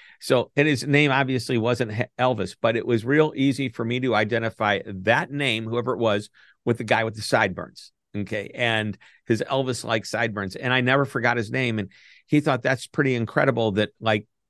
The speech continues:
you know, a month later I ran into him and I remembered his name." Well, I didn't remember his name as much as I remembered the sideburns.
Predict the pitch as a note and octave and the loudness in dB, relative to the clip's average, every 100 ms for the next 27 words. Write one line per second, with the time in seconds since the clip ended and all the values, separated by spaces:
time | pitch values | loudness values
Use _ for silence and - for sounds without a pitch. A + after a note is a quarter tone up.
0 | _ C3 A2 G#2+ A#2 A2+ B2+ C#3 B2 B2+ | _ -4 -4 -2 0 2 2 0 0 2
1 | A#2+ G#2+ A2 G#2+ A2+ A#2+ A#2 G2 G2+ G#2 | 4 2 2 0 -2 -2 -4 -2 -2 -2
2 | G#2 G#2 G#2 F#2 E2+ G#2 A2+ F2+ G2+ G#2+ | -2 -2 -2 -2 -2 0 0 0 0 0
3 | - G#2+ C#3 B2 A2 A2+ A2 G2 G#2 A2+ | 2 0 2 0 0 0 0 -2 -2 -2
4 | G2+ - G#2+ - F#2+ F#2+ F#2+ G2 G2+ F#2 | -2 -2 -4 -4 -4 -2 -2 -4 -4 -6
5 | D#2+ - A#2 A#2+ G#2 F2 E2+ | -6 -6 0 2 0 -6 -8